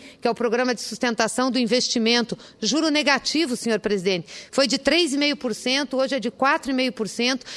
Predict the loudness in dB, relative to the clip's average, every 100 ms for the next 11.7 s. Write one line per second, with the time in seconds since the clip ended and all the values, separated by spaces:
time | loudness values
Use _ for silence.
0 | -4 0 0 0 0 0 0 2 2 2
1 | -2 -4 -10 -2 -2 2 2 4 2 0
2 | 0 0 0 4 6 4 2 -4 -4 -2
3 | 0 0 2 0 0 0 2 2 2 2
4 | 0 -2 -12 -2 0 2 4 4 2 0
5 | 0 2 2 2 0 0 2 2 2 4
6 | 2 -2 -12 -6 -4 -2 0 0 0 -2
7 | -4 0 0 2 0 -4 -12 -4 -2 0
8 | 2 2 2 0 -2 -2 -2 -2 0 2
9 | 2 0 -2 -2 0 2 2 2 0 0
10 | -2 -2 -2 -2 -4 -2 0 0 0 -2
11 | -2 -2 -2 0 2 0 -2